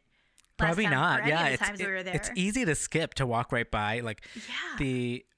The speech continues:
Speaker 2: the
Speaker 1: I can't
Speaker 2: entrance is
Speaker 1: picture what it
Speaker 2: cute. It
Speaker 1: looks
Speaker 2: has the seagulls going, "Mine, mine, mine, mine."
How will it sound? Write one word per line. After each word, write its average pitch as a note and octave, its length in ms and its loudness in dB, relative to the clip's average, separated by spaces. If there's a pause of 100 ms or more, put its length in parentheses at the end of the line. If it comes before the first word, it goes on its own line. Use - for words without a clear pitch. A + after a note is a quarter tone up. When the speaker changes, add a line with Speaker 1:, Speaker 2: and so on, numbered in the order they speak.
Speaker 2:
the B2 480 0
Speaker 1:
I - 60 -16
can't F3 120 4
Speaker 2:
entrance A#3 320 2
is G#3+ 100 0
Speaker 1:
picture - 40 -6
what - 60 -6
it - 40 -4
Speaker 2:
cute. F#3+ 180 4
It - 60 0
Speaker 1:
looks C#3+ 100 2
Speaker 2:
has D3 180 4
the C3+ 80 0
seagulls C3+ 440 0
going, B2+ 240 -2
"Mine, D#3+ 260 0
mine, G3 200 -2
mine, G#3 200 -2
mine." E3+ 240 0